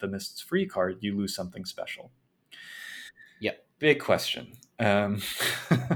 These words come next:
Speaker 1: you wanna handle this first?
Speaker 2: Yeah, I think, I think Mind should help. Like, the way I like it,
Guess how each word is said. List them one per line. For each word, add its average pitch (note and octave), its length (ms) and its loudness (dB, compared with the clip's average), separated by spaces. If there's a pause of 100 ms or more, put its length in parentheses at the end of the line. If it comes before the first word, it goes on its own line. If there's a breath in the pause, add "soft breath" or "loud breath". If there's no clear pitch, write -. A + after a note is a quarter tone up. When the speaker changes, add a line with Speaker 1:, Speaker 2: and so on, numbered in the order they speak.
(400 loud breath)
Speaker 1:
you A#2 80 6
wanna A#2+ 200 10
handle A#2+ 260 8
this A#2 160 6
first? B2 400 2 (640 loud breath)
Speaker 2:
Yeah, C3 180 6
I - 60 10
think, - 300 2
I D#3 40 2
think - 220 2
Mind D#3 600 -2
should C#3 720 -2 (720)
help. F2+ 460 -2
Like, B2+ 180 -2
the D#3 80 2
way D#3+ 200 6
I C3 200 8
like A2+ 380 0
it, - 220 -2